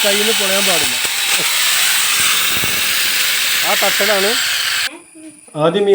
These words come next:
ഹാൻഡിൽ അയക്കണം കേട്ടോ. അപ്പോൾ ഹാൻഡിൽ കഴിച്ചു. ഇനി രണ്ടാമത് ഇതിൻ്റെ സേഫ്റ്റി, ഇവിടെ ഒരു ഗാർഡ് ഉണ്ട്.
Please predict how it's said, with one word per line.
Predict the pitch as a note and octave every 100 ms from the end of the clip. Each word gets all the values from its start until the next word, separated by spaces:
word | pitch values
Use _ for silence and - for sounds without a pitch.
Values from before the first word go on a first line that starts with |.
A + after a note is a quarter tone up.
| F3
ഹാൻഡിൽ | E3+ E3 E3
അയക്കണം | D3+ C3
കേട്ടോ. | B2 B2 - - - _ _ C#3+ - - - - _ _ _ - - A#4 A#4+ - - - - -
അപ്പോൾ | D3 D#3+
ഹാൻഡിൽ | D#3 D#3+ F#3+
കഴിച്ചു. | F3 D3 D#3 F3+ - - - - -
ഇനി | D#3 E3+
രണ്ടാമത് | E3+ F3 F#3
ഇതിൻ്റെ | F3+ F3+ D#3+
സേഫ്റ്റി, | D3+ D#3
ഇവിടെ | D#3 D#3 E3
ഒരു | D#3
ഗാർഡ് | C#3
ഉണ്ട്. | B2+